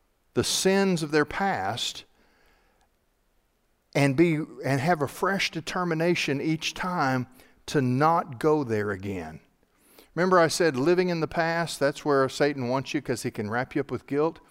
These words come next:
But once you, once you see your past through the eyes of Jesus and you realize that you've been forgiven, now remembering your past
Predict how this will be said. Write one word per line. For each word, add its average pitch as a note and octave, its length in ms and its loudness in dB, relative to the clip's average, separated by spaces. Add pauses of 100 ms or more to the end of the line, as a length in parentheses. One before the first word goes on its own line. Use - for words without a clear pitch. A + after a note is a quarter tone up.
(600)
But A#2 120 -2
once G3 360 0
you, F3+ 320 -2 (100)
once G3+ 360 -2
you F#3 80 -4
see F#3+ 720 -2
your C#3+ 160 0
past E3 640 -4
through D3+ 100 -4
the C3 140 0
eyes C#3 300 0
of A#2+ 100 -8
Jesus C#3+ 640 -4 (480)
and A2+ 80 -8
you G#2 80 -4
realize D#3+ 600 0
that B2+ 140 -10
you've D3 140 -2
been D3 160 -2
forgiven, D3+ 540 -2 (340)
now F#3 400 2
remembering D3+ 580 2
your B2 120 0
past F3 720 -2